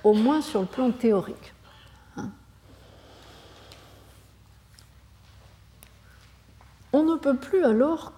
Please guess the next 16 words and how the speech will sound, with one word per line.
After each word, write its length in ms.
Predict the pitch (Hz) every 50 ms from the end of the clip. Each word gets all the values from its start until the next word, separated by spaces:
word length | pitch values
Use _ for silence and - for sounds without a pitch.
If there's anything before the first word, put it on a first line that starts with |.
| -
considérer 880 | - - 285 302 285 - - 302 269 247 269 262 254 254 254 294 302 330 349 349 - - - - - - - - - - - - - - - - - - - - - - - - - - - - - - _ - - - - - - - - _ - -
l'ontogenèse, 1400 | 220 214 277 311 320 311 311 - - 294 277 240 208 202 214 190 185 185 175 175 202 240 262 - - - - - - - - - - - - - - -
c'est-à-dire 520 | - - - 208 - 208 190 196 208 202
la 180 | 190 185 185 185
genèse 560 | 180 180 208 208 214 220 233 233 220 196 190
d'un 200 | 180 196 190 190
organisme, 960 | 196 196 196 180 208 202 202 233 330 370 370 - - - 240 190 180 180 170 156 - - - - - - - - - - - - -
autrement 400 | 254 - - - 196 180 180 185
dit 180 | 185 196 220 214
le 140 | 190 185
développement 680 | 180 175 208 214 202 202 214 208 202 208 - 220 220 214
d'un 200 | 196 185 180 180
embryon 580 | 185 185 185 185 185 196 190 185 196 214 233 220
et 60 | 190
d'un 180 | 180 185 190 190
fœtus, 760 | - - 202 185 - - - 277 349 370 - - - - -